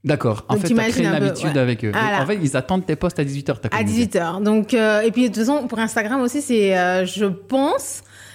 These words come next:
Speaker 2: que quand tu restes, euh, tu sais, t'as tes statistiques, hein, et tu vois aussi à quel moment tes, euh, tes followers sont connectés. Et moi, c'est dix-huit heures, quoi. C'est dix-huit heures le
Speaker 1: Mm.
Speaker 2: pic. Donc, euh, voilà.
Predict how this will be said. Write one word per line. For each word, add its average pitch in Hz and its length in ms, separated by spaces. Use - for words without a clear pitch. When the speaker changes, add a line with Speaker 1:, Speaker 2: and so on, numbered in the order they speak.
Speaker 2:
que - 80
quand 269 240
tu 277 180
restes, 247 440
euh, 214 460
tu 247 120
sais, 254 60
t'as 233 100
tes 214 140
statistiques, 214 840
hein, 214 160
et 233 100
tu 226 160
vois 220 280
aussi 220 340
à 196 60
quel 202 160
moment 202 220
tes, 214 360
euh, 180 120
tes 226 80
followers 208 380
sont 226 300
connectés. 220 760
Et - 20
moi, 165 140
c'est 170 160
dix-huit 151 300
heures, 233 180
quoi. - 260
C'est 202 100
dix-huit 175 240
heures 190 80
le 185 120
Speaker 1:
Mm. - 20
Speaker 2:
pic. - 340
Donc, 185 380
euh, 175 400
voilà. 165 220